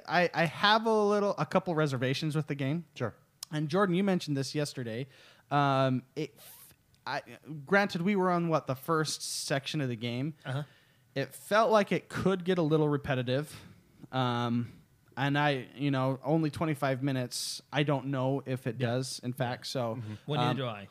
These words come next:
Speaker 1: I'll set that one, I'll set that one aside.
Speaker 2: Well, I went, I went and played for about another hour and a half. I went to bed at two thirty in the morning last night.
Speaker 3: <laughs> Nice.
Speaker 2: Um,
Speaker 1: Awesome.
Speaker 2: yeah, and I came home today and took a nap. That's why, that's why. Anyways,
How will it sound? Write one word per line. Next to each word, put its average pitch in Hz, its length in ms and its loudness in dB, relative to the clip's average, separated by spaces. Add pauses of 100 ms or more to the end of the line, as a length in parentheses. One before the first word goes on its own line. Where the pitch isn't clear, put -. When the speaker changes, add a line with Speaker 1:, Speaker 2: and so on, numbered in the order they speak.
(100)
Speaker 1:
I'll 196 120 8
set 214 240 2
that 190 140 8
one, 160 100 0
I'll 185 140 8
set 175 220 2
that 170 120 6
one 147 120 2
aside. 127 360 2
Speaker 2:
Well, 131 80 8
I 175 120 12
went, 190 320 6
I 151 100 6
went 175 240 6
and 139 100 0
played 139 300 4
for 127 100 0
about 123 260 6
another 127 220 4
hour 117 220 2
and 110 80 -2
a 107 60 -2
half. 110 440 -4 (120)
I 135 180 4
went 131 140 2
to - 60 -8
bed 120 140 2
at 107 120 -2
two 110 160 0
thirty 95 180 -2
in 87 60 -4
the 87 40 -6
morning 87 220 -6
last 90 140 -8
night. 101 120 -6
Speaker 3:
<laughs> - 40 -8
Nice. 131 320 0
Speaker 2:
Um, 139 360 6 (960)
Speaker 1:
Awesome. 185 460 6
Speaker 2:
yeah, 123 240 6
and 143 120 2
I 131 120 4
came 139 140 2
home 123 160 4
today 104 320 0
and 90 100 -4
took 98 140 -6
a 98 40 -4
nap. 92 260 -4
That's - 160 -16
why, 87 320 -4 (540)
that's - 100 -8
why. 82 360 -8 (500)
Anyways, 95 360 -12